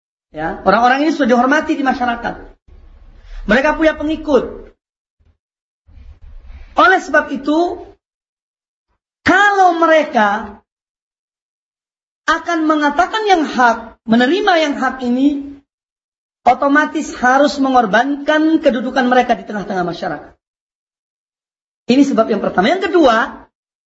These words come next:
karena di antaranya ma'isyah, masalah kehidupan. Maka tidak sedikit di antara mereka, tatkala ada yang mau belajar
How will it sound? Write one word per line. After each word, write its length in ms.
karena 400
di 160
antaranya 560
ma'isyah, 800
masalah 320
kehidupan. 640
Maka 220
tidak 200
sedikit 520
di 80
antara 320
mereka, 720
tatkala 360
ada 200
yang 160
mau 80
belajar 640